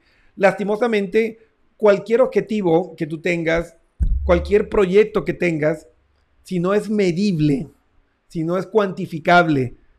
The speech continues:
de alguna forma, te aseguro que el cerebro te va a marear, tu cerebro, tu cocodrilo, te va a confundir y cuando te des cuenta vas a estar en el mismo lugar. Es como cuando tú dices, "Ay, tengo que ir a comprar pan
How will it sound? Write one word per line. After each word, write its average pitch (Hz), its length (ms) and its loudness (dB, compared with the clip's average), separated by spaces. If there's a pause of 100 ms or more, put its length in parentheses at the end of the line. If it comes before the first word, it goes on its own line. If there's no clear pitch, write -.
de 160 100 -2
alguna 175 360 0
forma, 180 580 2 (460)
te 226 140 4
aseguro 233 800 4 (200)
que 190 80 -2
el 175 120 -2
cerebro 170 720 2
te 165 100 4
va 160 140 4
a 180 40 0
marear, 175 600 0 (320)
tu 180 100 -6
cerebro, 165 600 -2 (100)
tu 147 120 -10
cocodrilo, 185 840 2 (760)
te 170 100 -2
va 170 140 4
a 185 80 -2
confundir 196 720 0
y 185 100 -6
cuando 175 240 0
te 175 80 -4
des 180 220 -2
cuenta 214 400 2
vas 165 180 -4
a 175 40 -12
estar 165 400 0
en 156 100 -10
el 131 100 -8
mismo 156 220 -6
lugar. 131 380 0 (180)
Es 226 100 -2
como 294 200 2
cuando 196 200 0
tú 214 140 -2
dices, 220 380 -2
"Ay, 262 240 -2
tengo 214 200 0
que 214 120 -10
ir 240 80 -2
a 233 40 -2
comprar 185 380 2
pan 180 320 2